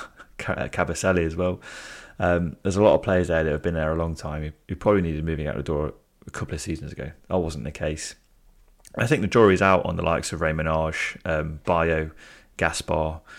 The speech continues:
But you do ask the question of, could that money have been better invested into the team? I think it could have been. Has Rob Edwards had much influence on the tra-,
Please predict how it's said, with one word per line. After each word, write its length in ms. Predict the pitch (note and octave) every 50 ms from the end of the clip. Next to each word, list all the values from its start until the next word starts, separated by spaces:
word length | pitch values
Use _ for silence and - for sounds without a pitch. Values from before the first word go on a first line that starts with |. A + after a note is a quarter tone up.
| - - - - - - - - - _
But 140 | - F#2+ -
you 100 | F#2 F#2+
do 140 | F2+ A2+ G2+
ask 180 | F#2 F2+ - -
the 60 | G#2
question 400 | F#2+ - G2+ F#2 E2+ - - F2+
of, 260 | F2 E2+ E2 - - - _ _ _ _ _
could 200 | - - A2 F2 -
that 200 | F#2+ - - -
money 240 | G2 F2+ F2+ F2
have 140 | F2 F2 E2+
been 160 | - F#2 E2+
better 320 | D2+ F2+ F2 - - - E2+
invested 380 | E2 E2 F2 - - - E2
into 200 | E2 E2 E2 -
the 60 | E2 E2
team? 360 | - - F2 E2 E2+ E2 E2 - _ _ _ _ -
I 60 | -
think 180 | - G2 F2 -
it 100 | - -
could 120 | - F2+ F2
have 140 | E2+ D#2+ -
been. 240 | - F2+ F2 E2+ - _ _ _ _ - -
Has 180 | - G#2+ G2+ F2
Rob 180 | F#2+ F2+ E2+
Edwards 240 | F2+ E2+ E2+ E2+ -
had 240 | - F2+ F2 - -
much 260 | F2+ F2 F2 - -
influence 480 | F#2+ E2+ - - F#2 F2+ E2+ - - -
on 120 | F#2 F2+ F2
the 60 | E2+
tra-, 200 | - - -